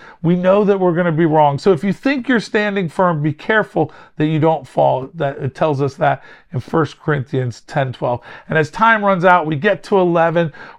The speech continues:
We sought through prayer and meditation to improve our conscious contact with God as we understood in praying only for knowledge of his will for us and the power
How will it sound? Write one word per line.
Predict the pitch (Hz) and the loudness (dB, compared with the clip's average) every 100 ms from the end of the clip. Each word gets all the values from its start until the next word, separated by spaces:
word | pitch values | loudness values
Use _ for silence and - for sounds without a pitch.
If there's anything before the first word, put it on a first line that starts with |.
| - | -2
We | |
sought | 151 - 254 254 | -2 2 2 2
through | 240 226 | 0 -2
prayer | - 208 202 | 2 4 4
and | 190 | 2
meditation | 185 175 - 170 165 147 | 0 0 0 -2 0 -6
to | - | -2
improve | 147 123 - 220 196 | -4 -2 -2 0 0
our | 185 | 0
conscious | 170 170 175 - 160 | -2 -4 -4 -4 -8
contact | - 165 139 160 160 | -2 -2 0 -2 -2
with | 151 135 | -4 0
God | 143 139 139 - - - - | 2 4 2 -4 -20 -20 -10
as | 175 120 | -6 0
we | 160 | 2
understood | 185 170 156 - 156 | 2 0 -2 0 -2
in | 151 | -2
praying | - 220 220 208 175 143 - - - _ | -2 0 0 0 -4 -8 -14 -20 -20 _
only | 220 269 330 339 | -2 0 -2 -4
for | 302 277 | -2 -2
knowledge | 247 214 220 233 190 | 0 0 2 2 2
of | 185 | 0
his | 175 156 | 0 0
will | 170 185 | 2 0
for | 147 156 | 0 0
us | 143 - | 0 -2
and | 143 | -6
the | |
power | 139 - 160 160 151 | -6 -4 0 2 2